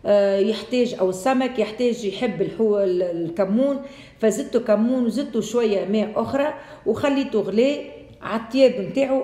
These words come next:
نشح الماء نتاعو، هو طاب. طفيت عليه كما تشوفوا، مشيت نتفقد في الروز، لقيته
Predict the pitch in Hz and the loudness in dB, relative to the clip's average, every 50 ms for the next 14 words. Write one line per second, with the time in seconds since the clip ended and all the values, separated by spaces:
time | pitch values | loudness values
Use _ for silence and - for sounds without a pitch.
0 | - - - - 196 190 254 - 302 285 - - 254 233 233 233 220 208 214 262 | -4 -6 -4 -4 -4 -2 0 2 2 2 2 0 0 2 2 2 2 2 2 0
1 | 269 262 254 - - 185 220 254 240 220 - - 208 220 240 262 269 - - - | 0 0 -2 -4 -4 -2 0 2 2 2 2 2 2 2 2 2 0 -2 -6 -12
2 | - - - - - - 262 269 269 - 277 247 - 220 180 185 240 262 254 - | -16 -18 -18 -20 -4 -2 0 0 0 0 -2 -2 0 -2 -2 0 0 -2 -2 0
3 | - 233 208 185 - - 285 277 - - 262 247 226 - 262 277 - 254 226 226 | 0 0 0 0 -2 -2 -2 -2 0 0 0 0 0 0 -2 -2 0 0 0 0
4 | - 262 247 247 - 214 202 - - - 208 175 170 185 233 269 302 320 330 320 | 0 -2 -2 2 2 0 0 0 -2 -2 -2 -2 0 0 2 2 4 4 2 2
5 | 320 - - - - - - - - - 254 247 247 - 277 285 - - 294 285 | 0 -4 -12 -18 -20 -20 -20 -2 0 2 2 2 0 -2 -2 -2 0 0 -2 -2
6 | 285 - | -2 -2